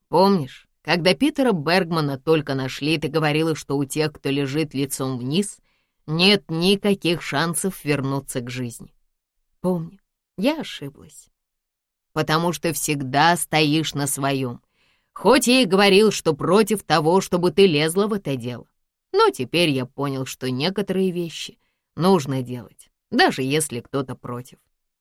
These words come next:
Некоторые сами не знают, что для них лучше». «Любить нужно насильно», пробормотала Сьюзан,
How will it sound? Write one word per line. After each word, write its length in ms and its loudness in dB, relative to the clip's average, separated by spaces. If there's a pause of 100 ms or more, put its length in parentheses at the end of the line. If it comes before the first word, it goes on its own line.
Некоторые 560 2
сами 320 0
не 140 -2
знают, 360 -6
что 240 0
для 180 -2
них 240 -8
лучше». 400 -8 (1040)
«Любить 420 0
нужно 320 -8
насильно», 600 -10 (420)
пробормотала 720 0
Сьюзан, 440 -6